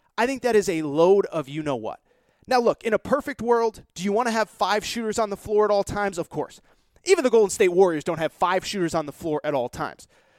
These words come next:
Gary Payton Junior is not a shooter. Uh, Kevon Looney's not a shooter. Draymond Green doesn't appear to be a shooter anymore. So, uh, this notion that you have to have guys that can all shoot, I don't buy it.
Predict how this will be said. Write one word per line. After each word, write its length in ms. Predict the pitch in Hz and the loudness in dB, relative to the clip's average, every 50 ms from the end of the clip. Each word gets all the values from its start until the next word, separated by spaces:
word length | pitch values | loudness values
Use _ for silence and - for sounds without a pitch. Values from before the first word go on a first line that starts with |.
| _ _ _ _ _ _ | _ _ _ _ _ _
Gary 240 | - 196 208 202 208 | 0 2 2 2 2
Payton 260 | - 220 208 190 180 | -2 -2 -2 -2 -4
Junior 240 | 175 - 196 180 165 | -6 -6 -8 -6 -6
is 100 | 147 143 | -8 -8
not 120 | 151 135 120 | -8 -8 -8
a 20 | |
shooter. 440 | - - - 160 143 117 113 85 - _ _ _ _ _ _ - | -8 -8 -8 -6 -6 -8 -8 -12 -18 _ _ _ _ _ _ -2
Uh, 180 | 165 165 165 | 0 0 0
Kevon 500 | - - 190 165 196 208 202 202 196 196 | 0 0 -2 0 0 0 0 0 -2 -4
Looney's 380 | 208 226 220 208 196 175 151 175 | -4 -2 -2 -2 -4 -6 -4 -4
not 160 | 165 151 143 | -4 -4 -4
a 60 | 135 | -6
shooter. 320 | - - - 170 147 139 135 | -8 -6 -6 -4 -4 -4 -4
Draymond 440 | - 180 214 214 208 220 208 185 | -2 0 0 2 2 2 0 0
Green 300 | 156 175 214 220 214 185 | -2 -2 -2 -2 -2 -2
doesn't 220 | 170 180 160 165 160 | -2 -2 -2 -2 -6
appear 200 | - - 180 175 | -4 -2 -2 -2
to 80 | 160 | 0
be 80 | 151 151 | -2 -4
a 60 | 147 | -4
shooter 320 | - - 175 165 147 151 143 | -4 -6 -6 -6 -4 -4 -6
anymore. 320 | 135 123 120 110 - - _ _ _ _ _ _ _ _ _ _ _ _ _ _ _ _ _ _ _ _ - | -6 -8 -12 -14 -16 -18 _ _ _ _ _ _ _ _ _ _ _ _ _ _ _ _ _ _ _ _ -2
So, 180 | - - 254 | 4 6 6
uh, 80 | 208 220 | 6 4
this 220 | 240 277 233 - | 2 -2 -4 -4
notion 380 | 233 233 285 339 320 - 277 269 | -2 -2 0 0 -2 -4 -6 -6
that 120 | 240 180 | -6 -6
you 140 | 208 196 196 | -6 -6 -4
have 260 | 170 180 247 254 - | -2 -2 -2 -2 -2
to 80 | - 240 | -4 -6
have 240 | 196 233 226 202 - | -2 -2 -2 -2 0
guys 260 | 202 196 208 208 170 | 0 0 0 0 0
that 80 | 190 - | -2 -6
can 140 | - 185 | -4 -4
all 100 | 190 180 | -4 -4
shoot, 280 | 151 - - 233 214 - - | -4 -6 -8 -8 -10 -8 -6
I 100 | 165 180 | -4 -2
don't 260 | 180 185 165 - _ | -2 -2 -4 -6 _
buy 220 | - 196 226 254 208 | -2 0 0 0 -2
it. 200 | 180 165 - | -2 -4 -4